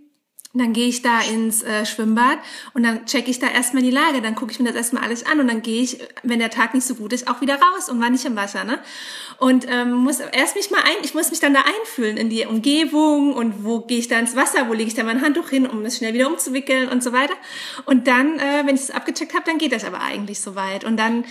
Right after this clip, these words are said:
ist es auch so, wie du sagst, dann sind die Leute eigentlich voll nett, dann grüßt man sich schon, dann kennt man sich schon am dritten Tag und so, sind ja dann auch immer die gleichen Schwimmer mo-, früh morgens.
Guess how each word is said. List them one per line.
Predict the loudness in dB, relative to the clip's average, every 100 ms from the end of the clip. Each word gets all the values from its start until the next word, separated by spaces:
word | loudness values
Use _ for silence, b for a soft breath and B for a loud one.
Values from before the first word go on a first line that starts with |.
| B
ist | -4
es | 0
auch | 0
so, | 2 0
wie |
du | 2 4
sagst, | 4 2 2
dann | 2
sind | 2
die | 2
Leute | 2 0
eigentlich | 0 0
voll | 0 2
nett, | 4 2
dann | 0
grüßt | 0 0 2
man | 0
sich | 0 0
schon, | 0
dann | 0
kennt | 0 2
man | 2
sich | 2 0
schon | 0
am | 0
dritten | 0 -2 -2
Tag | 2 0 0
und | -2
so, | -2 -2
sind | -2
ja | -2
dann | -2
auch | -2
immer | -4
die | -2
gleichen | 0 2 2
Schwimmer | 2 2 2
mo-, | 2 -2
früh | 0 2
morgens. | 4 2 2 -2 -4 -8